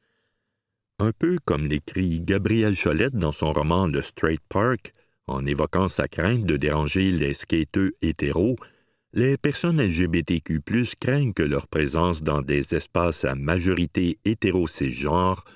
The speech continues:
suscite des réactions négatives. Elles ont souvent le réflexe de taire leur queerness pour éviter les problèmes.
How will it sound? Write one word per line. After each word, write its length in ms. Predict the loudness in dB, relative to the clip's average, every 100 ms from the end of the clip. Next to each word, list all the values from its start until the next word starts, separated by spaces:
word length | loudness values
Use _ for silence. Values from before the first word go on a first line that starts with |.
| _
suscite 520 | -6 -2 -2 0 -2 0
des 120 | 0
réactions 480 | 2 0 -2 -2 0
négatives. 920 | 0 0 0 -2 0 -2 -8 -14 -20 _ _ _ _ _ _ _ _
Elles 260 | -2 0 0
ont 100 | -2
souvent 380 | 0 0 2 2
le 100 | 2
réflexe 540 | 0 0 -2 -2 -2
de 180 | -2 0
taire 360 | 0 0 0 -2
leur 220 | -2 -2 -2
queerness 600 | 0 0 2 0 0 -2 -2
pour 140 | 0
éviter 420 | 2 0 0 0
les 140 | 0 -2
problèmes. 800 | -2 0 0 -2 -4 -10 -12